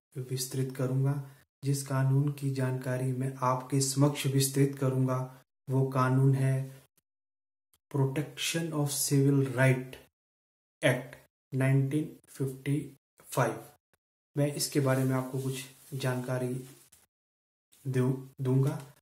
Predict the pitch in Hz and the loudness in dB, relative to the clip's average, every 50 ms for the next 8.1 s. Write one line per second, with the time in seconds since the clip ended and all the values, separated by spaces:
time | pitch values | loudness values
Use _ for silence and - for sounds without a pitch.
0 | _ _ _ - - - _ - 143 147 147 147 147 151 - - - - - 143 | _ _ _ -20 -20 -8 _ 4 6 8 8 6 4 0 -2 -8 -16 -12 -10 -8
1 | 135 - - 156 143 151 139 139 139 143 143 143 143 143 143 - - - _ - | -6 -4 -4 -2 0 0 2 2 2 2 2 0 0 0 -2 -6 -10 -16 _ -4
2 | 139 135 139 139 139 135 131 131 131 - 143 135 135 - - 139 135 135 135 - | 0 0 2 2 2 0 -2 -2 -4 -4 -4 -4 -4 -4 -4 -4 -4 -4 -4 -8
3 | - - - _ _ _ _ _ _ _ _ _ _ _ - - - 139 - - | -12 -14 -18 _ _ _ _ _ _ _ _ _ _ _ -10 -8 -6 -4 -4 -2
4 | 135 135 - 135 135 131 127 131 131 - 139 131 131 131 135 - - - _ _ | -4 -2 0 0 2 2 0 0 -2 0 0 0 0 -2 -4 -10 -14 -20 _ _
5 | _ _ _ _ _ _ _ - - _ _ _ _ _ - 135 127 135 - - | _ _ _ _ _ _ _ -20 -20 _ _ _ _ _ -6 -6 -6 -6 -4 0
6 | - 135 135 139 139 139 - - - 127 127 127 - - 131 127 131 135 135 131 | 2 2 4 4 2 0 -2 -4 -4 -4 -4 -4 -6 -6 -4 -2 0 0 0 0
7 | 131 131 131 123 131 127 127 127 127 - 131 123 127 127 127 127 127 131 131 135 | -2 -2 -2 -2 -2 -2 -2 -2 -2 -2 -2 -2 -2 -2 -2 -4 -4 -6 -6 -8
8 | - - | -10 -14